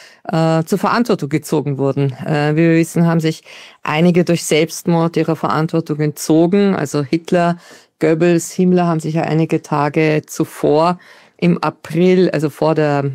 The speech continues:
äh, Kapitulation im April zwanzig, pardon, im April neunzehnhundertfünfundvierzig noch, äh, erschossen. Äh, aber es gab doch noch eine ganze Reihe von Nazi-Größen, äh, Rudolf Hess, äh, äh,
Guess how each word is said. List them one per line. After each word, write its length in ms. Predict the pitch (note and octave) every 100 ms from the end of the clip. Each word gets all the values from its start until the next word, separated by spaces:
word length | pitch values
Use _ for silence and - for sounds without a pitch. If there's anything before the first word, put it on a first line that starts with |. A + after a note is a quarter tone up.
| -
äh, 280 | C#3 C3 C3
Kapitulation 880 | - D3+ D#3 E3 D3+ - D3+ D#3 E3+
im 220 | - D3+
April 560 | C#3+ - E3 E3 E3
zwanzig, 760 | E3 - D3 D3+ - - C#3+ - - - -
pardon, 220 | E3+ E3 D#3+ D#3
im 120 | E3
April 240 | D3 F3
neunzehnhundertfünfundvierzig 920 | E3+ D#3 D#3+ E3+ F3 D#3+ E3 - E3
noch, 300 | D#3+ D3+ - _ - - - -
äh, 60 |
erschossen. 1040 | D#3 D#3 D#3 - D3+ - D#3+ D#3 - B3 B3 - _
Äh, 60 | -
aber 880 | D#3 D#3+ D#3+ - D3 E3 F#3 F#3 F3 - - - _
es 280 | E3+ E3 -
gab 320 | E3 D#3 -
doch 100 | E3
noch 220 | F3 F3
eine 160 | F#3 F3
ganze 400 | D3+ D3 - D#3
Reihe 360 | C3+ C#3+ E3 E3
von 240 | - E3
Nazi-Größen, 1120 | D3 B2+ - F3+ - D#3 E3 E3 - F3 F3 -
äh, 140 | D#3 C3+ C3+ - - -
Rudolf 420 | D3 D#3+ D#3+ D3+
Hess, 400 | D3+ D#3 - -
äh, 200 | D3 C#3 C#3 - - - - -
äh, 300 | - D3+ C#3+